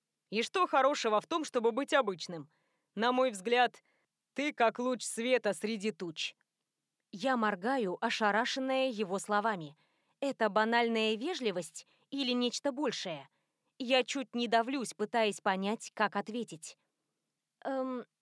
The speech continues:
спасибо, Макс. Это очень мило с твоей стороны. Мне такого никогда не говорили». Он пожимает плечами, будто это сущий пустяк. «Просто говорю правду».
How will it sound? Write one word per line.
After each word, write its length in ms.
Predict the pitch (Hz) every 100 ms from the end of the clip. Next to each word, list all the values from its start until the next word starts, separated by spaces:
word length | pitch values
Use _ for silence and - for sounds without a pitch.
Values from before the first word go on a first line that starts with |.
| _
спасибо, 540 | - - 254 - 302 277
Макс. 380 | 220 202 - - _ _ _ -
Это 240 | 302 294
очень 260 | 285 320 294
мило 260 | 339 285
с 60 | -
твоей 320 | 247 254 247
стороны. 500 | - 247 247 226 196 _ _ _ _ -
Мне 320 | 277 269 254
такого 460 | 254 247 269 233
никогда 540 | 240 240 233 240 240 269
не 120 | 220
говорили». 560 | 185 202 208 196 185 175 _ _ _ _ _ _ _
Он 200 | 262 240
пожимает 540 | 214 202 220 220 208 -
плечами, 540 | 202 - 247 254 190
будто 340 | 170 220 - 208
это 320 | 220 226 190
сущий 460 | - 233 - 214
пустяк. 560 | 160 202 - 160 - - _ _ _ _ _ _ _ -
«Просто 440 | 190 262 - 277
говорю 380 | 214 196 202 233
правду». 460 | 175 180 160 160